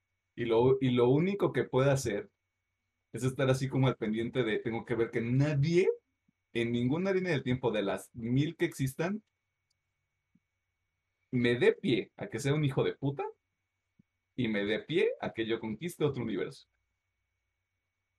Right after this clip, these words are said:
Y o-, y otro paralelo que a mí me llama mucho la atención es,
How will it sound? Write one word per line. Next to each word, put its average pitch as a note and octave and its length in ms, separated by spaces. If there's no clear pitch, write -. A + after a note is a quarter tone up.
Y B2+ 180
o-, C3+ 180
y B2+ 140
otro C#3 240
paralelo C3 440
que A#2+ 80
a - 20
mí A2+ 100
me A#2 140
llama A#2+ 180
mucho A#2+ 220
la A#2 60
atención A2+ 420
es, A#2+ 200